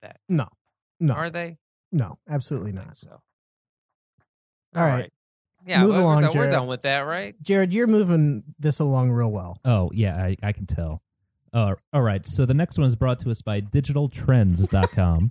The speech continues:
Speaker 1: <laughs> Did you, oh, they are so reliable.
Speaker 2: Do they sponsor us?
Speaker 1: I
Speaker 3: They probably will after this.
Speaker 2: You know
Speaker 1: Yeah.
Speaker 2: who I wish sponsored us?
Speaker 1: Who's that?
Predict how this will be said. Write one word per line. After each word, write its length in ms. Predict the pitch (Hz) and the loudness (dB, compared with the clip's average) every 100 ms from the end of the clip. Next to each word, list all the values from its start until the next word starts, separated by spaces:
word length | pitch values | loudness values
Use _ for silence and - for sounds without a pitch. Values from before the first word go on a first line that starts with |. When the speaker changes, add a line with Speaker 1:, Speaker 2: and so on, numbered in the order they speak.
| _ | _
Speaker 1:
<laughs> 120 | _ | _
Did 140 | 165 214 | -16 -12
you, 80 | - 247 | -6 -4
oh, 340 | - 208 190 175 | -2 -2 0 -2
they 220 | 190 196 | -2 -2
are 160 | 175 | -2
so 260 | 160 - 202 | -4 -6 -6
reliable. 680 | 190 190 190 175 139 123 107 _ _ _ _ - | -4 -2 0 -2 -4 -6 -10 _ _ _ _ -2
Speaker 2:
Do 80 | |
they 160 | 156 185 | 0 0
sponsor 500 | - 160 156 - 240 | 0 0 0 0 -6
us? 240 | 320 - - _ _ _ _ _ _ _ _ _ _ _ | -6 -12 -20 _ _ _ _ _ _ _ _ _ _ _
Speaker 1:
I 400 | 131 151 165 160 107 | -10 -8 -8 -6 -2
Speaker 3:
They 120 | 104 | 0
probably 300 | 139 135 135 | 0 4 4
will 220 | 123 113 | 6 4
after 220 | 101 - | 2 0
this. 340 | 98 80 - - _ - | -2 -2 -8 -20 _ -4
Speaker 2:
You 140 | 156 | 0
know 120 | 196 | 2
Speaker 1:
Yeah. 60 | 202 | 2
Speaker 2:
who 440 | 190 170 147 143 - | 2 2 0 -2 -4
I 120 | 135 | -4
wish 240 | 131 170 - | -2 -2 -4
sponsored 500 | - 117 113 120 98 | -6 -6 -4 -6 -8
us? 280 | 98 - - - | -10 -12 -20 -12
Speaker 1:
Who's 180 | 165 143 | -8 -4
that? 320 | 175 165 - | -2 -2 -6